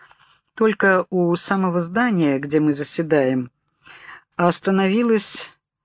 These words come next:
бетономешалка. Рабочие сбрасывали на асфальт желтую тяжелую кашу.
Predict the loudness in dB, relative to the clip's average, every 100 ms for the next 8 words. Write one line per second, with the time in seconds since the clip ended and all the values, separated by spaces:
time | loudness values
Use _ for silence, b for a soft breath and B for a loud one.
0 | _ -12 -4 0 2 2 2 0 0 0
1 | 0 -2 -2 0 0 0 0 -2 -2 0
2 | -2 -2 -2 0 0 0 -2 -4 -4 -2
3 | -2 0 -2 0 -2 -2 -2 -2 0 2
4 | 0 -2 -4 -4 -4 -8